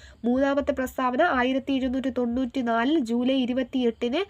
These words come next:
റോബസ്പിയറിനെ വധിച്ചതിനു ശേഷമാണ് ഭീകരവാഴ്ച അവസാനിച്ചത്. ഇതിൽ ഓപ്ഷൻ രണ്ട് മാത്രം, ഒന്നും മൂന്നും, രണ്ടും മൂന്നും, ഒന്നും രണ്ടും മൂന്നും.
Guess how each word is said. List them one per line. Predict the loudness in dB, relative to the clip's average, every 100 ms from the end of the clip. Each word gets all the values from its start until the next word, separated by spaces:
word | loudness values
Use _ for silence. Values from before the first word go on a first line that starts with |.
| -10 -20 -20 -20 -16 -2
റോബസ്പിയറിനെ | 2 4 6 6 4 2 2 4 2
വധിച്ചതിനു | 2 -2 -2 -2 -2
ശേഷമാണ് | -2 -2 -2 -2 0 -2 -2
ഭീകരവാഴ്ച | -2 -2 0 2 2 2 0
അവസാനിച്ചത്. | -2 -2 -4 -4 -6 -12 -14 -18 -20 -20 -20 -20 _ -20 -20 -14 -6
ഇതിൽ | -2 2
ഓപ്ഷൻ | 2 2 -2 0
രണ്ട് | 0 0 0
മാത്രം, | 2 0 0 0 -2 -8 -6
ഒന്നും | -4 -2 -2 0
മൂന്നും, | 0 0 -2 -2
രണ്ടും | -2 -2 -2 -2
മൂന്നും, | 0 0 -2
ഒന്നും | -2 -2 0
രണ്ടും | 0 0 -2 0
മൂന്നും. | -2